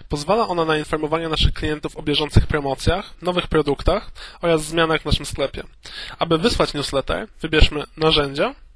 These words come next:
Wyślij e-mail. Możemy tutaj określić, do kogo wysyłamy e-mail. Mogą to być wszyscy klienci, wszyscy klienci subskrybujący newsletter,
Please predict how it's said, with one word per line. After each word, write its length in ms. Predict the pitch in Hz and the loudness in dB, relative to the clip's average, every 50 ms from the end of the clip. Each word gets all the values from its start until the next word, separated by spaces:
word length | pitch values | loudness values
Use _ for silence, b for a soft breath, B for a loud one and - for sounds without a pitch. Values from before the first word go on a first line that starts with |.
| - - - | -20 -20 -6
Wyślij 420 | 151 151 180 - - 180 160 143 147 | 0 2 2 4 2 0 -2 -6 -6
e-mail. 300 | 139 135 135 139 - - - - - - B B B B B B B | -6 -6 -6 -8 -10 -14 -18 -20 -20 -20 B B B B B B B
Możemy 240 | 156 151 175 185 190 | 0 0 2 2 2
tutaj 240 | 190 196 - - - | 2 4 4 4 2
określić, 580 | 160 - - 165 156 - - - 135 - - - - | 2 2 2 4 6 6 6 4 2 -6 -8 -8 -4
do 160 | - - - | -2 -2 0
kogo 260 | - 202 185 170 151 | 0 0 0 0 0
wysyłamy 420 | 143 139 - - 147 139 135 139 | 0 0 -2 -2 -2 -2 -4 -4
e-mail. 360 | - 139 135 131 135 156 190 - - - - - | -6 -8 -6 -6 -6 -6 -6 -10 -14 -20 -12 -6
Mogą 200 | 156 147 147 143 | -2 0 0 2
to 100 | - 147 | 0 -2
być 140 | 143 135 - | -4 -2 2
wszyscy 360 | - - - - - - - | 4 4 4 6 8 6 6
klienci, 500 | - 202 180 143 135 135 - - 151 185 - - - - - - - - - - - - - - - - | 6 4 -2 -2 -2 -4 -6 -8 -8 -10 -12 -16 -20 -20 -20 -20 -20 -20 -20 -20 -20 -20 -20 -20 -14 -4
wszyscy 320 | - - - - - - - | 0 4 4 6 8 8 8
klienci 400 | - - 185 180 175 - - - | 8 8 6 6 4 2 2 0
subskrybujący 720 | - - 170 - - - 165 156 160 165 170 160 - 147 | 0 0 -4 -4 -2 -2 0 2 2 2 2 0 -4 -4
newsletter, 540 | 147 147 - - 143 135 - - 156 170 | -4 -4 -2 -2 -2 -4 -2 -2 -2 -2